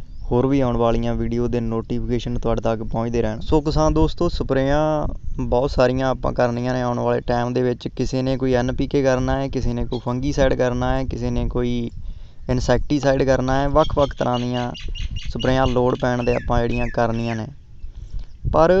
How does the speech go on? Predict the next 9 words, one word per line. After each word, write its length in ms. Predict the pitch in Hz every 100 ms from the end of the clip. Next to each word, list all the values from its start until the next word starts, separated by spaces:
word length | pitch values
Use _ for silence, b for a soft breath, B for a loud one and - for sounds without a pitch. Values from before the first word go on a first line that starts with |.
| 202
ਇੱਥੇ 480 | - 147 143 - 202
ਆਪਾਂ 600 | 170 - 139 139 143 156
ਕੁਝ 260 | 151 147 147 151
ਛੋਟੀਆਂ-ਛੋਟੀਆਂ 880 | - 151 147 175 160 139 131 110 143
ਗੱਲਾਂ 360 | 127 120 120
ਦਾ 120 | 123
ਧਿਆਨ 380 | 123 139 123 117
ਰੱਖਣਾ 460 | 120 117 - 113
ਹੈ। 80 | 110